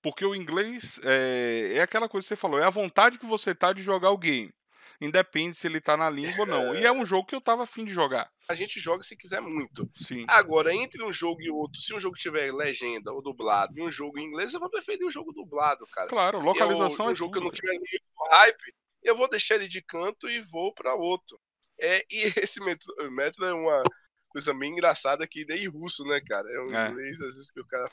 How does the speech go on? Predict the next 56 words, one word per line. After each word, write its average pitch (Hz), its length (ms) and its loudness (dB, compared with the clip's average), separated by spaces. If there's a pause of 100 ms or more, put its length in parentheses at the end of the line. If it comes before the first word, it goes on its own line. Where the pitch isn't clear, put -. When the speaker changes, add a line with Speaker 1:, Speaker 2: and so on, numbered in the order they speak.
Speaker 2:
faz - 120 -12 (160)
Speaker 1:
Com 143 160 0
Speaker 2:
sotaque, - 140 0
<laughs> 175 120 0
é 196 60 6
Speaker 1:
sotaque, 151 320 6
né, 160 80 -4
Speaker 2:
russo. 156 140 -4
Speaker 1:
cara? 117 220 0
E, 120 320 -10
e 131 120 -2
eu 156 80 2
fico 147 220 -2
Speaker 2:
É, 147 80 4
Speaker 1:
imaginando 170 640 4
Speaker 2:
é. 135 180 0 (100)
Speaker 1:
que - 80 2
eu 180 80 6
não 226 180 4
vou 202 160 0
gostar 165 400 4
dele 151 240 -2
se - 80 -6
ele 165 120 -4
tiver 151 260 0
dublado, 135 480 -2
cara. - 320 -18 (840)
Speaker 2:
<laughs> - 880 2 (440)
Não, 156 300 6
eu 170 240 4
gostei 202 300 0
pra 180 140 0
caramba 151 320 0
do 147 140 -4
Exodus, 143 520 -4
não 190 240 0
joguei 143 340 -4
o 139 60 -4
Last 131 320 -2
Light, 123 360 0
tem 151 120 -8
o 135 80 -8
outro 139 200 -10
dois 123 180 -10
mil 123 80 -14
e 127 40 -18
trinta 117 260 -16
e - 20 -12
três, 131 340 -12
justamente 143 500 -4
por - 60 -20
causa 139 160 -2
da 135 120 -2
questão 120 320 -12
da 123 100 2
língua. 135 400 -8